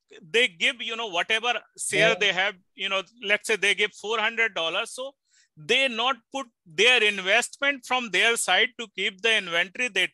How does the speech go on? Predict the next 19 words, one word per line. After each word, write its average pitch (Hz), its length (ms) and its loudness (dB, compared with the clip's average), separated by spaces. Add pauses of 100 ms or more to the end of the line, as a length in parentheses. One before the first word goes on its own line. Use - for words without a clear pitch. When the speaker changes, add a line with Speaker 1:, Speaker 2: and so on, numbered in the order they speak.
Speaker 1:
take 208 220 0
your 247 200 -2
money. 233 340 -4
<laughs> 202 60 -14
They, 190 180 2 (600)
uh, 160 340 -2
s-, - 340 -10
Speaker 2:
May 151 120 -2
I 160 100 -2
interfere 151 480 -8 (300)
here? 147 200 -8 (760)
Speaker 1:
So 202 240 -4
they 196 200 2
share - 760 2
your 277 220 4
money 233 340 2
and 240 160 2
basically 226 440 -4
they 190 340 0